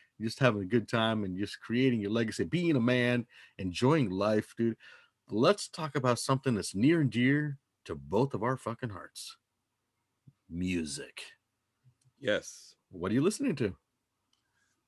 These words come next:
Speaker 2: Dude, I'm just on this reggae trip, man. Um, uh, it's really all I listen to these days. Um,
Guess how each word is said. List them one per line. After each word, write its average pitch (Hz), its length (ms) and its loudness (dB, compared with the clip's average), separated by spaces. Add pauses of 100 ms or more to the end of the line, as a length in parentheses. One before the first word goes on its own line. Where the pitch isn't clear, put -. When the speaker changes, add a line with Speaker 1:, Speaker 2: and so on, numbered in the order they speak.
Speaker 2:
Dude, 117 200 0
I'm 120 100 4
just 123 180 -4
on 135 140 4
this 123 160 2
reggae 117 480 6
trip, 113 280 2
man. 107 340 4
Um, 98 400 2 (1400)
uh, 92 240 6 (340)
it's - 140 -16
really 107 200 6
all 104 160 6
I 101 60 6
listen 98 300 0
to 92 100 -4
these 87 160 -2
days. 92 560 0 (220)
Um, 85 420 -2